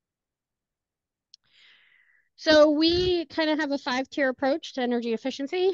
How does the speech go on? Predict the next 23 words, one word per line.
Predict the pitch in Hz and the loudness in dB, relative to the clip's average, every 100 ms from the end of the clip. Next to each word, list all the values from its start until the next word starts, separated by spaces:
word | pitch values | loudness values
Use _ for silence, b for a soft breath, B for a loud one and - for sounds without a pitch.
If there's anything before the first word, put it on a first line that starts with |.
| 330 B | -4 B
We | 262 | -2
have | 226 196 | 0 0
rebates | 220 220 214 | -2 -2 -2
and | 208 | -4
incentives | 196 208 202 190 196 | -4 -6 -4 -4 -4
and | 185 - | -4 -4
financing. | 294 226 294 285 294 302 277 - | -2 -2 -2 -4 -4 -4 -8 -8
We | 220 | -6
do | 190 | -4
a | |
lot | 185 170 185 | -2 -2 -2
of | |
education, | 190 196 202 202 196 208 | -2 -4 -2 -4 -4 -6
promotion, | 214 190 185 196 190 | -4 -2 -2 -2 -4
and | 196 | -2
one-on-one | 175 175 180 170 | -4 -4 -4 -4
guidance. | 160 170 202 262 269 - | -4 -2 -2 -2 -4 -10
That's | 170 - | -12 -6
kind | 190 | -2
of | 180 | 0
where | 180 170 | 0 0
I | 165 151 185 | -2 -2 -4
sit. | - 262 | 0 0